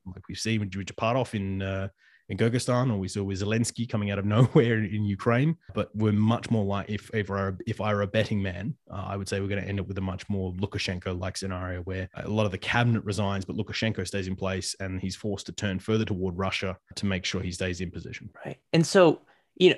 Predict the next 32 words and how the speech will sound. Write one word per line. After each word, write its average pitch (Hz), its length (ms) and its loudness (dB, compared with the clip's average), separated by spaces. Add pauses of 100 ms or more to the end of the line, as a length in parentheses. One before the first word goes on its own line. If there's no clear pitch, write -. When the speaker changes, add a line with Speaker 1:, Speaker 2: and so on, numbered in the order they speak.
Speaker 2:
th-, 135 200 -4
kinda 170 520 6
circle 131 460 4
back, 95 420 2 (100)
uh, 113 360 6
to 104 520 2
a 110 60 -4
thing 127 240 0
you 110 40 -2
said 104 180 0
earlier 113 440 4 (160)
about 107 340 4
how 104 760 4
it's - 180 -2
just, - 280 -6
the 117 60 -2
timing 117 380 4
is 107 100 2
particularly 107 560 2
awkward 101 520 2
for 104 160 0
Putin 98 320 0
right 95 160 0
now 98 180 2
because 101 640 2
he's - 160 -20
supposed 110 220 2
Speaker 1:
Hmm. 120 80 4
Speaker 2:
to 110 40 6
be - 0 -
meeting 107 400 4
with 98 140 4